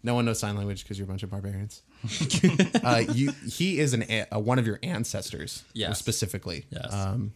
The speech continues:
Speaker 1: who does have a backstory. Uh, did do cool shit.
Speaker 2: Jude Law Bobby.
Speaker 1: It's Jude Law Bobby. <laughs> Um, let's see. So with that, you get the spiritual, the ancestral protector. So until the start, um,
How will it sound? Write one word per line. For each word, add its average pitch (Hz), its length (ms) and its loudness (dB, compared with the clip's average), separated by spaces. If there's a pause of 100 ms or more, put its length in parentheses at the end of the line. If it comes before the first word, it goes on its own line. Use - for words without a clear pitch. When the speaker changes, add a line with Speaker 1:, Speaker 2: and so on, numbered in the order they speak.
Speaker 1:
who 104 420 2 (180)
does 117 220 2
have 104 180 2
a 98 40 -2
backstory. 95 680 -6 (640)
Uh, 90 280 -6
did 107 200 -2
do 104 120 -4
cool 98 220 -8
shit. - 320 -8 (160)
Speaker 2:
Jude 98 240 2
Law 92 120 4
Bobby. 104 300 0 (400)
Speaker 1:
It's - 120 -12
Jude 110 160 -2
Law 110 120 4
Bobby. - 360 -6
<laughs> - 40 -6 (760)
Um, 110 520 2
let's 110 240 -2
see. 98 520 -4 (420)
So 120 340 4
with 123 360 2
that, 113 480 2
you 107 120 -2
get 113 160 2
the 110 80 -2
spiritual, 120 600 0 (580)
the 110 120 2
ancestral 123 460 0
protector. 120 580 -2 (300)
So 104 260 -2
until 107 240 2
the 131 80 0
start, 131 320 0
um, 104 400 0